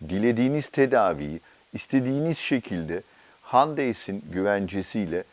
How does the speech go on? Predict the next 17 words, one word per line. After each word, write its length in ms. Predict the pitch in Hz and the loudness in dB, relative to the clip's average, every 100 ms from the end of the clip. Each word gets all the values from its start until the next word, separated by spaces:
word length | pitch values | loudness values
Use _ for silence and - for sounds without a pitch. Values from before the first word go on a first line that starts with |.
| _ - | _ -6
ve 80 | 87 | -6
Handeis'in 840 | 82 101 147 143 117 92 95 87 | 2 2 2 0 -2 -4 -8 -6
geniş 360 | 82 101 143 127 | -4 -4 -4 -4
imkanlarıyla 920 | 110 - 90 82 78 73 71 85 107 - - - _ - | -4 -4 -8 -6 -6 -6 -6 -6 -8 -12 -20 -20 _ -12
istediğiniz 540 | - - 120 123 139 - | -10 -2 0 0 -2 -4
şekilde 460 | 110 101 95 107 | -6 -6 -2 -2
alabilirsiniz. 880 | - 82 80 76 71 73 - - - _ _ - _ - _ | 0 0 0 -2 -6 -10 -14 -18 -20 _ _ -20 _ -20 _
Bu 160 | 98 196 | -4 -2
konularda 680 | 220 175 156 143 107 82 82 82 | 4 4 6 4 4 0 -8 -8
bizimle 500 | 73 98 170 170 147 | -6 -2 0 0 -2
kontağa 440 | 135 135 135 135 | -2 -2 0 2
geçmek 360 | 131 - 135 - | 0 -2 -8 -8
istiyorsanız 680 | - 139 127 117 123 - - | -4 -4 -2 -4 -6 -10 -20
web 260 | - 90 135 | -4 0 0
sayfamızın 680 | - 127 120 127 127 117 131 | 0 -2 -2 -6 -6 -6 -6
üzerinden 640 | 117 127 110 90 80 87 - - - - - 85 | -4 -2 -2 -4 -6 -10 -12 -20 -20 -20 -18 -8
veya 520 | 90 127 117 107 | 4 6 6 0